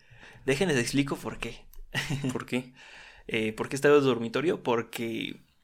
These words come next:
Speaker 1: eh, vino una, un cambio con, eh, la industria en México, con el Tratado de Libre Comercio. Entonces, eh, pues varias empresas dejaron de estar en México, por lo cual l-, algunos estados del Estado de México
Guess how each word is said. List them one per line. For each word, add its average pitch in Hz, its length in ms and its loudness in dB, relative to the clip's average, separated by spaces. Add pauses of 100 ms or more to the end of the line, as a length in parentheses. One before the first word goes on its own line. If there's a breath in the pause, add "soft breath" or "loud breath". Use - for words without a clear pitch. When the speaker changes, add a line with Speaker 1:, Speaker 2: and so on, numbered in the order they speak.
(160)
Speaker 1:
eh, 131 100 0
vino 147 380 4
una, 139 680 4
un 170 260 0
cambio 175 540 4
con, 120 500 -6 (160)
eh, - 260 -10
la 117 140 -2
industria 127 360 0
en 147 120 2
México, 160 500 -2 (720 soft breath)
con 117 140 -2
el - 80 -4
Tratado 131 260 2
de 131 60 4
Libre 135 220 2
Comercio. 170 500 2 (240)
Entonces, 123 1120 -2
eh, - 320 -12 (240)
pues 131 200 2
varias 160 300 6
empresas 180 540 -2
dejaron 127 300 0
de 127 60 -4
estar 139 160 -2
en 135 100 2
México, 170 460 -2 (640 soft breath)
por 123 200 2
lo 120 160 4
cual 135 440 8
l-, 123 320 0
algunos 135 480 4
estados 135 520 4
del 110 120 -2
Estado 139 340 2
de 127 100 2
México 135 580 -4